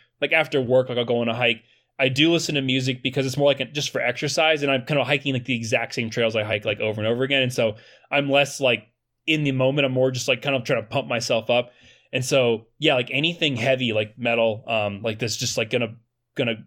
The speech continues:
get me to grind up those climbs even faster. Um, yeah, like,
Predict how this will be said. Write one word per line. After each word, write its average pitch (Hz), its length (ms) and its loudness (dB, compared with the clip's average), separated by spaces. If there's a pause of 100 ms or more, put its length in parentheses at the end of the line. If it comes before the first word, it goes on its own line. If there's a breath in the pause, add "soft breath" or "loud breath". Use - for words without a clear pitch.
(180)
get 127 180 0
me 131 80 -2
to 127 100 2
grind 123 460 -2
up 120 120 -2
those 110 180 -4
climbs 117 440 -4
even 110 200 -4
faster. 110 600 -4 (380 soft breath)
Um, 107 460 0 (180)
yeah, 107 280 0
like, 117 320 -2